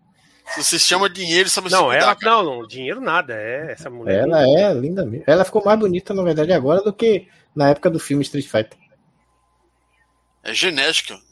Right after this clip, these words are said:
Speaker 1: também. Ajuda.
Speaker 3: Uhum. Opa aí.
Speaker 1: Ah, é, eu, eu com, com a cidadinha vou estar com as pelancas ela cair no, no chão já. <laughs>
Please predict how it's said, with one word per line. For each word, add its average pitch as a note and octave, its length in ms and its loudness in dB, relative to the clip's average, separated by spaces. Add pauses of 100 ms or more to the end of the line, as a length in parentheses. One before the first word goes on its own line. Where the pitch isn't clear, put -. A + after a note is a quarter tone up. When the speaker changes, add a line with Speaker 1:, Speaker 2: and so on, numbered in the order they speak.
(180)
Speaker 1:
também. A2 300 -10 (840)
Ajuda. A#2+ 540 -8 (580)
Speaker 3:
Uhum. C3+ 360 -6 (1300)
Opa C3 200 -8
aí. B2+ 180 -6 (460)
Speaker 1:
Ah, A#2+ 160 -2
é, A#2+ 460 -4
eu, G#3+ 100 2 (320)
eu G#3+ 140 0
com, D#3 300 -12
com F3+ 100 -6
a E3+ 60 -2
cidadinha D3 380 -2
vou F3 80 -4
estar F3 120 -10
com F#3 60 -8
as - 80 -2
pelancas E3 440 -2
ela E3 80 -6
cair D#3+ 220 -2
no, A3+ 120 -10 (120)
no A3+ 100 -16
chão B2+ 280 -2
já. A2+ 220 -6 (680)
<laughs> - 480 -6